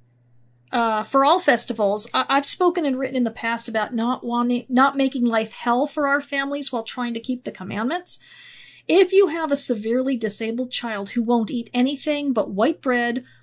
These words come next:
or breaded chicken nuggets during, um, Passover,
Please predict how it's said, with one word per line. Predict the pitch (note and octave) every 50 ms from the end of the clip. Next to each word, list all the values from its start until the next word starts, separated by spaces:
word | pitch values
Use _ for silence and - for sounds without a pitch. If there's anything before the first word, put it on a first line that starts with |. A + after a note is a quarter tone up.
| _ _ _ _
or | - A3+ A3+ A3+ A3
breaded | G#3 G3+ G#3 G#3+ A#3+ C#4 D#4 E4 C4+ B3
chicken | - - - D4+ D4+ - A#3 G#3 G3 F#3+
nuggets | G3 G#3 A#3 B3 D4+ F4 E4 - - - - - - - _ _ _ _ _ _ - - _ _ _ _ _ _ _ - - _ _ _ _ _ _ G#3+
during, | G3 A3 C4+ C#4 C4+ C4 B3+ B3 A#3+ A3+ A3+
um, | G#3 G3+ F#3 F3 F3 F3 F3+ - _ _ _ _ _ _ - - - _ _ _ _ _ _ - - _
Passover, | - - C4 C4 D4 - - - E4+ F4 F4 F4+ G4 G#4+ A4 -